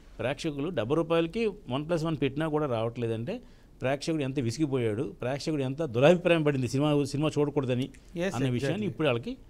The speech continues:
Speaker 1: నశాలానికి అంటింది.
Speaker 2: మ్మ్.
Speaker 1: అందుకే వాళ్ళు ఏం చేస్తున్నారు, టికెట్ రేటు ఇప్పుడు తగ్గించేద్దాం అన్నారు. మేము ఎప్పుడు చూడదు ఇప్పుడు తగ్గిద్దాం అన్నారు, నెంబర్ వన్.
Speaker 2: <laughs>
Speaker 1: నెంబర్ టూ, ఓటీటీలకి వెంటనే రిలీజ్ అయిన నెలకి, వారం రోజులకి, పది రోజులకి ఇవ్వద్దు, టెన్ వీక్స్ దాకా మనం ఇవ్వద్దు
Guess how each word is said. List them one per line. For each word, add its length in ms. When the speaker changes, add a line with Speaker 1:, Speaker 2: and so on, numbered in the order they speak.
Speaker 1:
నశాలానికి 400
అంటింది. 320
Speaker 2:
మ్మ్. 440
Speaker 1:
అందుకే 220
వాళ్ళు 160
ఏం 100
చేస్తున్నారు, 240
టికెట్ 220
రేటు 140
ఇప్పుడు 200
తగ్గించేద్దాం 600
అన్నారు. 200
మేము 200
ఎప్పుడు 200
చూడదు 260
ఇప్పుడు 160
తగ్గిద్దాం 300
అన్నారు, 220
నెంబర్ 200
వన్. 180
Speaker 2:
<laughs> 180
Speaker 1:
నెంబర్ 260
టూ, 80
ఓటీటీలకి 760
వెంటనే 460
రిలీజ్ 200
అయిన 100
నెలకి, 360
వారం 260
రోజులకి, 180
పది 160
రోజులకి 200
ఇవ్వద్దు, 400
టెన్ 160
వీక్స్ 220
దాకా 200
మనం 240
ఇవ్వద్దు 480